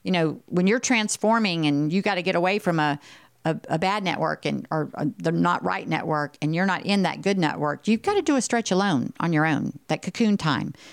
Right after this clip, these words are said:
And that was tough. And, but I had learned to battle depression. But lately I've been feeling these in a,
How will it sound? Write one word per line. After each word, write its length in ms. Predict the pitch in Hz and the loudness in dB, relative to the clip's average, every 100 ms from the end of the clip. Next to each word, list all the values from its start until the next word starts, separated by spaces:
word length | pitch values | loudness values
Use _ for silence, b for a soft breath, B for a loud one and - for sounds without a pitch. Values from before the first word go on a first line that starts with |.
| B | B
And 80 | - | -4
that 80 | 214 | -2
was 140 | 277 | 0
tough. 320 | - 220 - - | 0 -2 -2 -4
And, 220 | 160 - B B - | -4 -6 B B -2
but 80 | |
I 120 | 196 269 | 0 2
had 100 | 285 | 2
learned 240 | 294 269 | 2 2
to 60 | 214 | 2
battle 400 | 208 185 143 - - _ - | 2 2 0 -4 -16 _ -8
depression. 540 | 156 165 131 - 120 B B | -4 -2 -2 -4 -8 B B
But 140 | 226 | 2
lately 360 | 262 339 320 254 | 4 4 4 4
I've 120 | 208 | 2
been 160 | 180 | 0
feeling 400 | 165 208 254 254 | 2 2 4 4
these 180 | 160 151 | 2 0
in 280 | 151 - 175 | -2 0 0
a, 100 | 147 | 0